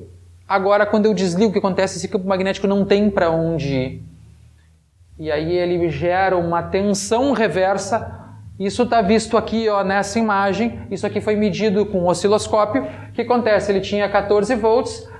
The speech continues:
tava nos quatorze volts. Quando desligou o sistema, deu um pico de tensão reversa de duzentos e noventa volts. Ou seja, esse relé, esse relé aqui, pessoal, que vocês estão vendo aqui, ó,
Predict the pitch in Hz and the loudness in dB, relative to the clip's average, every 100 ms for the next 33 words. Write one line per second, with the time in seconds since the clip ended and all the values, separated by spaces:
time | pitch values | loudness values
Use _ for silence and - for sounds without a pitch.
0 | - 208 214 220 214 220 214 220 220 196 | -4 0 2 2 2 0 0 2 0 0
1 | 214 226 - - - - - 240 247 240 | 2 0 -4 -10 -14 -16 -8 -2 0 2
2 | 233 202 208 233 208 247 247 233 - 220 | 0 0 0 0 0 0 0 -4 -2 -2
3 | 220 214 185 214 226 214 - 269 285 277 | 0 -2 0 0 0 -2 -2 -2 0 -2
4 | 233 233 240 220 - 226 226 208 175 190 | -4 -2 0 0 0 2 2 0 2 0
5 | 202 - 208 - - - 202 185 214 170 | 0 0 0 -2 -12 -6 -4 0 0 2
6 | 175 214 220 214 208 202 - 185 185 185 | 0 2 0 0 -6 -6 -8 -4 -2 0
7 | 151 165 170 165 170 160 139 135 - - | 0 -2 -2 -6 -8 -6 -6 -6 -8 -14
8 | - - - 226 226 190 170 160 - 220 | -18 -16 -4 -2 2 2 2 -2 -4 -2
9 | 302 311 285 277 240 254 - - - - | 0 2 2 4 2 0 -6 -14 -20 -20
10 | - - - - - 220 247 247 277 254 | -20 -20 -20 -20 -12 -4 -2 0 2 4
11 | 262 254 269 269 - 254 247 247 233 254 | 2 2 0 0 2 0 0 -4 -2 0
12 | 240 240 247 240 233 202 185 | 2 2 0 2 2 2 -2